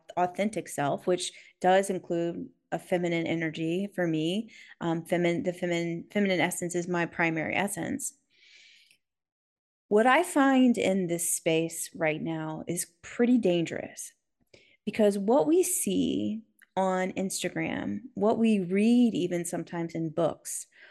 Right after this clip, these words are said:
what we hear on podcasts are how-tos, how to, how to get into your feminine essence. You'll see people, um,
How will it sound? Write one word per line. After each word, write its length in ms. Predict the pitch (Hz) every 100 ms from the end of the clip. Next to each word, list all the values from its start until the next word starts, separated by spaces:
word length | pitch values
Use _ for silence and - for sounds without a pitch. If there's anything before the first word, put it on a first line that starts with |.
| - _
what 180 | 202 185
we 120 | 202
hear 520 | - - 233 233 220
on 260 | - 175 170
podcasts 960 | - 175 170 170 - - - - - - - - -
are 120 | 196
how-tos, 1200 | 196 - 214 226 233 - - 190 - - - - - _ _ _ _
how 300 | - 214 208
to, 400 | 208 170 - - _ - -
how 320 | - 220 247 254
to 580 | - 233 214 202 196 190
get 180 | 202 196
into 680 | 190 - 196 180 175 175 170
your 240 | 170 170
feminine 480 | 170 180 175 170 165
essence. 600 | - 156 - - - - - - -
You'll 160 | 190 190
see 720 | 185 - 196 190 180 185 - -
people, 580 | 180 180 185 185 180 -
um, 460 | 180 180 175 170